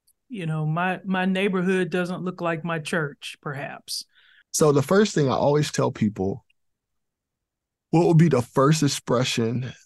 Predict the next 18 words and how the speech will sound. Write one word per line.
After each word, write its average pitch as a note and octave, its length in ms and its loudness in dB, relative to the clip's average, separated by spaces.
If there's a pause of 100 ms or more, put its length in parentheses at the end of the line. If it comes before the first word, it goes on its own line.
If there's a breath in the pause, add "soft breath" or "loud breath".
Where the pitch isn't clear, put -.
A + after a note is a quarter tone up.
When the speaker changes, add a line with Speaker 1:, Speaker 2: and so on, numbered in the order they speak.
(160)
Speaker 2:
of G#2+ 340 2
what A#2+ 280 2
your A#2+ 100 4
neighborhood A#2 580 2
would A2 320 -2
look A2 240 -2
like F#2+ 340 -4
that's G2+ 260 -2
working A2+ 640 2
in G#2+ 240 2
your G2+ 160 0
community? F#2 640 -4 (1000 soft breath)
And G#2 260 4
that - 180 0
first C3 300 2
expression - 480 0
that F#2 180 -2
we F2+ 140 -4